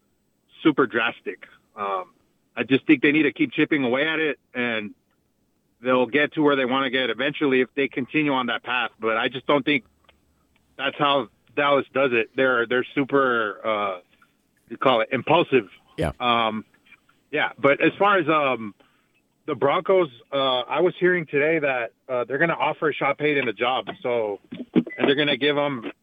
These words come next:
Speaker 1: some ridiculous salary, and he's gonna get all the player personnel, um, decisions. And they also have a first round pick, um,
Speaker 2: To
Speaker 1: from
Speaker 2: send New
Speaker 1: Miami.
Speaker 2: Orleans,
Speaker 1: So I
Speaker 2: right?
Speaker 1: actually
Speaker 2: So they're gonna send, so they're gonna send their first round pick to New Orleans as well?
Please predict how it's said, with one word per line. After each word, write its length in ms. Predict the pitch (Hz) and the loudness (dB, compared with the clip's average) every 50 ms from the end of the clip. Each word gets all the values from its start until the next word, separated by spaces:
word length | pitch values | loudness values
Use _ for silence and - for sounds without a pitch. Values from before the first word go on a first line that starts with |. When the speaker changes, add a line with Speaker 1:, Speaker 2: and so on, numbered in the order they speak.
| _ _ | _ _
Speaker 1:
some 160 | - 147 139 | -2 0 2
ridiculous 480 | 135 127 117 147 143 - 160 151 151 - - | 2 2 2 0 0 0 0 0 0 0 -2
salary, 600 | - 151 156 165 170 175 170 170 170 165 160 - | -2 -2 0 0 0 0 0 0 0 -2 -4 -4
and 300 | - 143 143 139 139 135 135 | -4 -4 -2 -2 -2 -2 -4
he's 140 | 143 139 | -4 -4
gonna 160 | - 160 151 143 | -4 -4 -2 0
get 160 | 131 147 135 | 2 2 2
all 160 | 127 139 139 | 2 0 0
the 100 | 135 135 | -2 -2
player 280 | - 139 139 139 127 117 | -2 -2 0 0 0 0
personnel, 640 | - 131 123 - 131 117 117 113 113 110 104 95 - _ _ _ _ _ _ _ _ _ _ _ _ _ _ _ _ - | -2 -4 -4 -4 -4 -2 -2 0 0 -2 -4 -6 -8 _ _ _ _ _ _ _ _ _ _ _ _ _ _ _ _ -2
um, 300 | 110 110 107 101 98 - - | 0 0 0 0 -4 -6 -6
decisions. 560 | 117 123 - - 170 175 147 135 120 110 - _ - | -4 -2 2 4 4 4 4 2 -4 -6 -8 _ -2
And 160 | 143 143 143 | -2 0 2
they 80 | 151 | 2
also 260 | 151 156 165 - - 165 | 2 2 0 0 0 -2
have 120 | 165 160 | 0 -2
a 60 | 156 - | -2 -2
first 220 | - 156 147 - | -2 -2 -2 -2
round 200 | - 160 147 139 | -2 -4 -4 -4
pick, 340 | - 156 156 151 135 - - - _ - | -4 -2 -2 -2 -2 -6 -14 -16 _ -4
um, 420 | 131 127 120 113 110 107 104 104 _ _ _ _ _ _ _ _ _ _ _ _ _ _ _ - - | -2 0 0 0 0 -2 -4 -10 _ _ _ _ _ _ _ _ _ _ _ _ _ _ _ -16 -12
Speaker 2:
To 100 | - 127 | -8 -6
Speaker 1:
from 100 | - 147 | 0 2
Speaker 2:
send 200 | 160 165 156 147 | 4 4 4 4
New 60 | 143 | 4
Speaker 1:
Miami. 180 | 143 139 143 143 | 4 4 4 4
Speaker 2:
Orleans, 160 | 131 107 85 | 2 2 0
Speaker 1:
So 60 | 139 135 | -2 -2
I 80 | 131 | -2
Speaker 2:
right? 80 | 131 135 | -2 -4
Speaker 1:
actually 300 | 131 - 175 175 147 - _ _ _ _ _ _ _ _ | -4 -2 -2 -4 -4 -6 _ _ _ _ _ _ _ _
Speaker 2:
So 120 | - 123 | -8 -2
they're 100 | 123 139 | 0 0
gonna 140 | 143 147 139 | 2 2 0
send, 400 | 123 - - 156 151 156 151 143 | -2 0 2 2 4 4 2 0
so 100 | - - | -2 0
they're 120 | 139 156 165 | 2 4 4
gonna 160 | 165 160 143 | 4 2 0
send 340 | - - - 156 151 151 147 | 0 0 2 2 4 4 2
their 80 | 147 | 0
first 300 | 139 - 156 147 147 - | 0 0 -2 -2 0 0
round 160 | 151 139 135 | 0 0 2
pick 180 | - 147 - 127 | 2 0 0 0
to 100 | - 147 | 0 0
New 100 | 135 135 | 0 2
Orleans 360 | 131 135 139 143 143 143 131 | 2 2 2 2 2 0 0
as 100 | 123 110 | -2 -2
well? 320 | 107 117 117 135 147 143 | -2 0 2 2 0 0